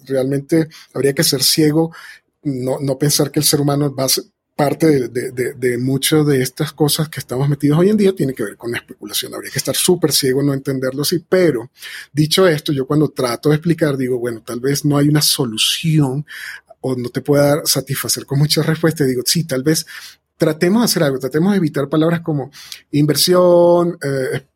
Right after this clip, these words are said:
pues, Bit-, Bitcoin es la primera escasez digital de la humanidad, des-, descentralizada y, y tal vez velo, si quieres, como un coleccionable, como un collectible,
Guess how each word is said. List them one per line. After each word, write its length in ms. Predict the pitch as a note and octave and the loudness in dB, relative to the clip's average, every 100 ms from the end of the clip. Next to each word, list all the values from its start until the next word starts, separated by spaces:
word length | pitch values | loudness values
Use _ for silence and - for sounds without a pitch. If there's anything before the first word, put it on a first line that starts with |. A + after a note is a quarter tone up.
| _ | _
pues, 480 | C#3+ C3 B2 - D3+ | -4 -2 -2 -6 -6
Bit-, 220 | C3 D3 D3 | -2 0 2
Bitcoin 500 | D3 C#3+ D#3 D3+ D#3+ | -2 0 0 4 4
es 80 | E3+ | 4
la 80 | |
primera 240 | E3+ C#3 D3 | 2 0 -2
escasez 300 | D#3 - B2+ | 0 -2 0
digital 440 | D3 C#3+ A#2+ A#2+ - - | 0 0 -4 -6 -8 -2
de 120 | C3+ | 0
la 200 | B2 A#2 | 0 -2
humanidad, 540 | A2 G#2+ A2+ D3 D3 | -6 -6 -2 -2 -2
des-, 280 | B2 - - - - - | -2 -6 -8 -16 -20 -12
descentralizada 1300 | - A#2 B2 - B2+ B2 A#2 - C#3 C#3 C#3 C#3 C3+ | -4 -2 -4 -4 -2 -2 -2 0 2 2 4 2 0
y, 580 | C3+ B2+ A#2+ A#2 A2 G#2 - - - - - | -2 -2 -2 -4 -6 -10 -16 -20 -16 -18 -8
y 100 | C3 | -6
tal 220 | - C3 | -2 -2
vez 520 | B2+ C#3+ C#3+ - - - D3 D3 | 2 4 4 2 -2 -6 -14 -2
velo, 320 | C#3+ D3 D#3 | 2 4 2
si 240 | D3+ - C3+ | 0 -6 -6
quieres, 320 | - B2+ C#3+ | -4 -4 -2
como 240 | - C3+ | -2 -2
un 240 | A#2+ A#2 A#2 | -2 -4 -4
coleccionable, 880 | - C#3+ C#3+ B2 A2+ C#3 G#3+ A#2 G#2+ | 0 0 0 -4 -2 0 0 -2 -6
como 180 | A#2+ | -10
un 80 | A#2+ | -12
collectible, 580 | - C3 C#3+ C#3+ D#3 E3 | -8 -4 -4 0 0 0